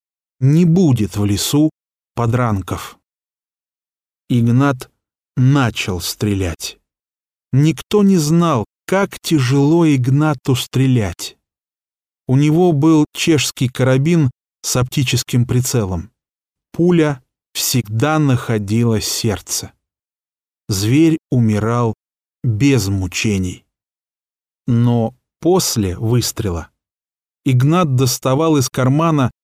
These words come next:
и высыпал на ладонь белые лепешки лекарства. Уже три года он,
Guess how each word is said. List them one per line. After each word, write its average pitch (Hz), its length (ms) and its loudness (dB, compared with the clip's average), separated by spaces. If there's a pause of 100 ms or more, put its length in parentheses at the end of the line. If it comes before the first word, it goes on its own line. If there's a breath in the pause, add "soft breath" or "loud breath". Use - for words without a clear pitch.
(120)
и 135 120 2
высыпал 156 680 0
на 135 140 2
ладонь 131 540 2
белые 143 520 2
лепешки 127 720 0
лекарства. 113 840 -4 (1300)
Уже 135 480 2 (260)
три 170 300 2
года 123 640 -2 (720)
он, 135 360 2